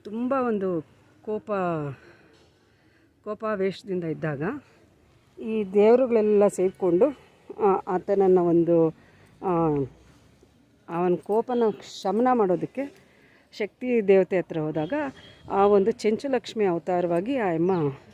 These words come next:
ಲಕ್ಷ್ಮೀ ದೇವರು ಚೆಂಚುಲಕ್ಷ್ಮಿ ಅವತಾರವಾಗಿ ಆತನನ್ನು ಕಂಡಾಗ ಆತ ಆಕೆಯಲ್ಲಿ ಮೋಹಗೊಂಡು ತನ್ನ ಕೋಪನೆಲ್ಲ ಶಮನ ಮಾಡಿಕೊಂಡು ಇಲ್ಲಿ ನೆಲೆ ಊರ್ದ ಅಂತ ಹೇಳ್ತಾರೆ.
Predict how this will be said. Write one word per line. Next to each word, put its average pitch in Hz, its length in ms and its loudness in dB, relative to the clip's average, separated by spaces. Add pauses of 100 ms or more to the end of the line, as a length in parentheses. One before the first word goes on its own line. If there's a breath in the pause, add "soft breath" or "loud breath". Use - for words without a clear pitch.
(120)
ಲಕ್ಷ್ಮೀ 190 360 -2
ದೇವರು 180 220 0
ಚೆಂಚುಲಕ್ಷ್ಮಿ 190 720 -6
ಅವತಾರವಾಗಿ 160 880 -6 (520 soft breath)
ಆತನನ್ನು 185 960 -2 (200)
ಕಂಡಾಗ 170 480 -2
ಆತ 180 240 -6 (280)
ಆಕೆಯಲ್ಲಿ 170 360 -2
ಮೋಹಗೊಂಡು 170 680 0 (640 soft breath)
ತನ್ನ 175 220 0
ಕೋಪನೆಲ್ಲ 170 760 -4 (120)
ಶಮನ 180 420 -2
ಮಾಡಿಕೊಂಡು 165 560 -6
ಇಲ್ಲಿ 185 320 -6
ನೆಲೆ 160 320 -4
ಊರ್ದ 175 320 -4
ಅಂತ 143 320 -8
ಹೇಳ್ತಾರೆ. 151 580 -10